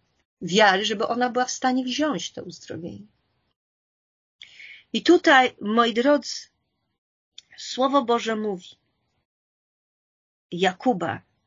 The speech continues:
moi drodzy, piąty rozdział, czternasty werset. „Choruje ktoś wśród was,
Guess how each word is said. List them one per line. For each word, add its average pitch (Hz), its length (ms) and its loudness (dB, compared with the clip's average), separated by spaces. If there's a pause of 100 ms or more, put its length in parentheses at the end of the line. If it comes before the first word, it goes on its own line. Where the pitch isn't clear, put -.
(600)
moi 185 360 0
drodzy, 202 640 -4 (840)
piąty 202 440 0
rozdział, 170 560 -4
czternasty 156 720 -6
werset. 143 460 -12 (1300)
„Choruje 339 400 6
ktoś 294 280 -2
wśród 196 260 -8
was, 165 480 -4